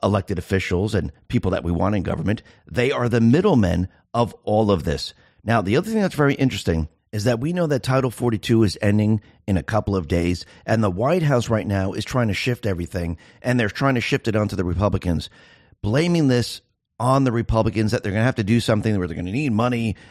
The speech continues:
and it's, if they don't give us money, it's all their fault,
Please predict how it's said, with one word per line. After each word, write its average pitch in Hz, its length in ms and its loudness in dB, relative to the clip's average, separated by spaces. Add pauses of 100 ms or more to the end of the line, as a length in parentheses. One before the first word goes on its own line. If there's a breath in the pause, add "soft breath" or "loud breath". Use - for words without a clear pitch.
and 110 320 0
it's, 110 300 -4
if - 120 -6
they 127 120 0
don't 151 160 2
give 139 140 -2
us 113 100 -2
money, 120 300 0 (140 loud breath)
it's 107 180 0
all 127 200 2
their 120 240 2
fault, 107 380 0